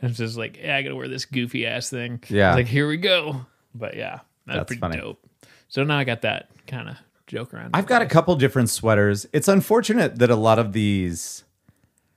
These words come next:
Speaker 2: um, holiday sweaters
Speaker 1: Yeah.
Speaker 2: that they make, they're not really sweaters. They're made to look like sweaters, but they're not sweaters.
Speaker 1: Like a t-shirt with the print.
Speaker 2: Yeah,
Speaker 1: It's
Speaker 2: well,
Speaker 1: like,
Speaker 2: no, no, no.
Speaker 1: or
Speaker 2: It's more than a t-shirt. It's like a thin,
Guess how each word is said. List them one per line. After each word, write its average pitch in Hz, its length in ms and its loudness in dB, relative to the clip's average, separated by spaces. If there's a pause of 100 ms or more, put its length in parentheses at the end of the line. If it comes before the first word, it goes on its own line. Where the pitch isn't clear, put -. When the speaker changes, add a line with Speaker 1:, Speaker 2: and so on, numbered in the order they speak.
Speaker 2:
um, 78 640 0 (160)
holiday 117 800 4
sweaters 127 640 0 (180)
Speaker 1:
Yeah. 135 140 2
Speaker 2:
that 120 80 0
they 120 100 6
make, 113 420 0 (300)
they're 117 120 -2
not 185 140 0
really 208 200 -2
sweaters. - 800 -6 (560)
They're 127 140 8
made 143 260 4
to 123 100 2
look 123 300 -2
like 123 220 0
sweaters, 92 500 -2
but - 160 -6
they're 101 100 0
not 98 520 2 (380)
sweaters. - 920 -6
Speaker 1:
Like 131 160 -4
a 120 60 -10
t-shirt 127 480 -4
with 120 100 -12
the 110 80 -14
print. - 540 -10
Speaker 2:
Yeah, 254 400 2
Speaker 1:
It's 254 80 -6
Speaker 2:
well, 254 160 6
Speaker 1:
like, 254 100 4
Speaker 2:
no, 247 80 4
no, 233 80 4
no. 175 280 8
Speaker 1:
or 123 100 2
Speaker 2:
It's 123 160 -2
more 247 180 6
than 233 140 4
a 160 80 4
t-shirt. 156 500 2
It's 135 160 2
like 170 180 2
a 127 80 6
thin, 180 760 2